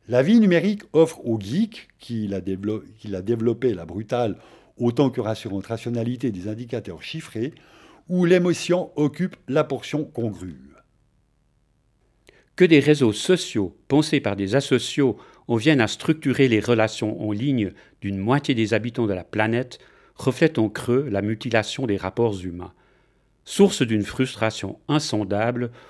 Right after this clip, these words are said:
Speaker 2: au sein d'un monde parcellisé, pressé, peureux.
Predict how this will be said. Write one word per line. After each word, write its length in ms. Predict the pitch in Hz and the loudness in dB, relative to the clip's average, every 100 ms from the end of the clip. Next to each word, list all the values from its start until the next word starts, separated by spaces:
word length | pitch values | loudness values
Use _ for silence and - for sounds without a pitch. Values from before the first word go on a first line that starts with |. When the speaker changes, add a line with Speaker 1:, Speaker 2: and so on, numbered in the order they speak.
| - - | -14 -4
Speaker 2:
au 120 | 120 | -2
sein 220 | - 160 | 0 0
d'un 160 | 123 107 | 2 2
monde 320 | 117 127 110 | 0 -2 -6
parcellisé, 880 | - 110 - - 104 104 92 98 113 _ _ _ _ | -4 -4 -4 -6 -6 -6 -8 -8 -10 _ _ _ _
pressé, 600 | - - 113 - - 113 117 _ _ _ - | -12 -4 -4 -2 -2 -4 -6 _ _ _ -2
peureux. 340 | 107 - 87 | -2 -4 -16